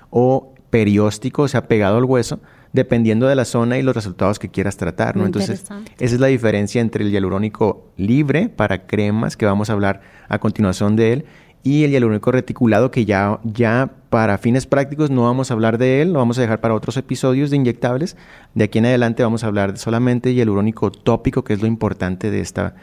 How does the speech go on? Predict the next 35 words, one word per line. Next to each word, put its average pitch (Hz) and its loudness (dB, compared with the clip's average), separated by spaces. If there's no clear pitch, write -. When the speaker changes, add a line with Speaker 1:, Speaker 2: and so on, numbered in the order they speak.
Speaker 1:
de 104 2
este 104 -2
episodio. 82 -6
Vamos 147 2
ahora 139 4
a 151 2
un, 151 0
a 110 -6
un 107 -2
segmento 127 0
que 113 2
les 98 0
encanta 101 0
a 101 -4
nuestros, 90 -2
a 104 0
nuestra 95 0
audiencia 135 2
y 110 -8
que 95 2
es 87 0
sobre 107 2
mitos 113 0
y 120 -4
realidades. 85 0
Y 120 2
el 110 0
primer 113 0
mito 147 0
que 131 -4
te 101 -6
quiero 104 -2
hacer, 107 -6
Jonia, 110 0
es, - -6